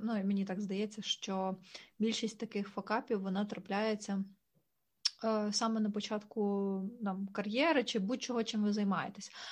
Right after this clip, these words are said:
Але це, в принципі, окей, тому що, ну, ніхто не народився одразу там суперрозумним і суперскіловим професіоналом. Всі ми йдемо до того, щоб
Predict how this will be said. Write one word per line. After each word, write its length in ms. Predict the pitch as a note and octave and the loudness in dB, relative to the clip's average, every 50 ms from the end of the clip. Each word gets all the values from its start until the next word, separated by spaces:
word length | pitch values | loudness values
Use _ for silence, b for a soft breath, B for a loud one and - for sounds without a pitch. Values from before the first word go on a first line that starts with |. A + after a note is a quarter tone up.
| B B B | B B B
Але 120 | - G#3+ G#3 | 2 2 4
це, 140 | E4 G4+ | 4 4
в 60 | F#4+ F#4+ | 4 4
принципі, 380 | - F4+ F4+ - - - D#4 | 4 2 2 2 2 2 2
окей, 340 | D#4 D4 D4+ D#4 B3+ G3+ F#3+ | 2 4 4 6 6 6 4
тому 260 | F#3+ - G#3+ A3 G#3 | 2 2 2 2 2
що, 340 | G#3 - - A3+ G#3 G#3 G#3 G#3 B B B - | 2 2 2 2 2 2 0 -2 B B B -4
ну, 140 | A#3+ A#3+ A3 | 0 2 4
ніхто 320 | G#3+ G#3+ G#3+ G#3+ C#4 C#4+ | 2 2 4 4 2 4
не 420 | C4+ C4+ B3+ B3 A#3+ A#3+ A#3+ A#3 | 2 2 0 0 0 0 0 2
народився 880 | A#3 A#3 A3+ A3 G#3+ F#3+ A3+ C4 C#4+ C#4+ - - B3+ A#3 A3+ A3 A3 G#3+ G#3 G3+ G3 | 2 2 4 4 4 4 4 4 4 2 0 2 2 4 4 4 4 4 4 4 2
одразу 480 | G3 G3 F#3 G#3 G3+ G#3+ A3+ A3+ A3+ G#3 | 2 2 2 4 4 4 4 2 0 -2
там 240 | - G3+ F#3+ F#3+ F#3+ | 0 0 0 0 0
суперрозумним 1000 | - - G3+ - G#3+ G#3 G3 F#3+ G3 F#3+ F#3 A#3 B3+ C4 C4+ B3 A3+ G#3+ G3+ | 0 -2 -2 0 0 0 0 0 0 0 0 0 0 0 0 0 2 2 2
і 100 | F#3+ F#3+ | 2 2
суперскіловим 760 | F#3 - - - - G#3+ G#3 - - - G3 G3+ G3+ G3+ G3 G3 | -2 -4 -6 -4 -4 -4 -4 -4 -4 -2 0 0 2 2 0 0
професіоналом. 800 | G3 G3+ F#3 - G3+ - - G3+ G3 A3 C4 D4+ D#4+ D#4 C4+ A#3+ | 0 -4 -6 -6 -6 -4 -2 0 2 2 4 4 4 2 0 -2
Всі 300 | A3 - - - A#3+ C4 | -4 -6 -4 -4 -2 -2
ми 240 | C4 A#3 A3+ A#3 A#3+ | 0 0 0 0 0
йдемо 640 | A#3+ A#3 A#3 A3 G#3 F#3+ F#3 F#3+ G3+ G#3+ G#3 G3+ | 0 0 -2 -2 -4 -2 0 2 4 4 4 4
до 100 | F#3 G3+ | 2 0
того, 320 | F3+ - G#3+ A3+ A3+ A#3 G#3+ | 0 0 0 2 2 0 -2
щоб 260 | - - F#3+ F3+ | -2 -2 -4 -2